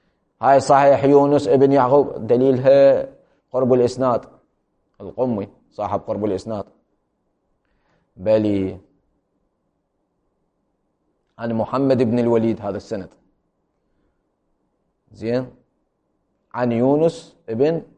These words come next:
يعقوب. لأن صاحب قرب الإسناد ترى قريب. قريب مو إنه قريب للإمام عليه السلام. عن أبي عبد الله عليه السلام. هذا يونس ابن يعقوب يقول: "قلت لأبي عبد الله عليه السلام: 'عيال المسلمين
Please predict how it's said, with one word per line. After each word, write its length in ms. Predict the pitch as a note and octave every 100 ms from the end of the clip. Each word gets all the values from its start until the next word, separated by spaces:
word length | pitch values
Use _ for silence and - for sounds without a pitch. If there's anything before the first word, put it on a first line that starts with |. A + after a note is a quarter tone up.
| _ _
يعقوب. 420 | G2+ C#2 - F#2 D#2+ _ _ _ _ _ _ _ _ G#2+
لأن 300 | G2 G2 F2+
صاحب 340 | G#2+ F#2 F#2+ -
قرب 160 | G2
الإسناد 320 | G2 F#2+ A#2 A#2
ترى 200 | A#2 G2
قريب. 320 | G#2 A#2+ A#2 _ _ _ _ _ _ _ _ _ _ _ _ -
قريب 260 | G#2+ G2+
مو 180 | A2+ A2+
إنه 200 | A2+ G2
قريب 300 | F#2 G#2+ G2+
للإمام 460 | G#2 F#2+ A2 A2 D#2+
عليه 180 | E2+
السلام. 320 | E2+ - D#2 D2+ _ _ _ _ _ _ _ _ _ _ _ -
عن 200 | D3 C3
أبي 300 | - C3+ C3+
عبد 260 | G2 B2+ C3+
الله 160 | D3+
عليه 240 | A#2+ G#2 G2
السلام. 400 | - F#2+ F#2 F2 _ _ G#2+
هذا 200 | G2+ G2+
يونس 380 | A2 A2 A2
ابن 220 | - G#2+ G#2+
يعقوب 360 | F#2 B2 B2
يقول: 200 | A#2+ B2+
"قلت 340 | G2+ C#3 B2+ A2+
لأبي 360 | A2 A2+ G#2+
عبد 240 | F#2 G2 G#2+
الله 340 | A#2 G#2 G2
عليه 220 | C#2+ G2+
السلام: 440 | G2+ - A#2 A#2+ - _ _ _ _ _ A2+
'عيال 440 | A2+ A#2 A#2+ B2+
المسلمين 840 | B2+ A#2+ A#2+ - G#2+ A#2 B2 G2